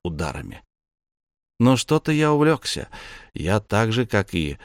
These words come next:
в бою с шаманом, стал по очереди использовать заклинания. Но в этот раз,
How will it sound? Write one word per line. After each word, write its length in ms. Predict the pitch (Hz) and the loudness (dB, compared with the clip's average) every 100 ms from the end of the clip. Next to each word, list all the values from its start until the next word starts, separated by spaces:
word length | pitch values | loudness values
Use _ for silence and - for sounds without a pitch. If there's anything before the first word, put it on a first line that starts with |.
| - | -8
в 140 | 87 | -6
бою 300 | 80 76 87 | -2 -2 -2
с 60 | 92 | -2
шаманом, 580 | - 80 78 90 113 113 | -4 -4 -2 0 2 0
стал 300 | - 107 117 | -2 0 0
по 140 | - | 2
очереди 640 | 90 92 135 123 123 120 - | 2 2 0 0 -2 -2 -4
использовать 640 | 123 - 131 127 120 120 | -6 -2 0 2 2 2
заклинания. 840 | 113 113 113 107 85 67 62 82 - _ _ _ | 2 0 2 2 2 -2 -10 -14 -18 _ _ _
Но 160 | 92 87 | 0 4
в 20 | |
этот 280 | 110 104 101 | 2 2 2
раз, 340 | 110 117 - | 2 0 -6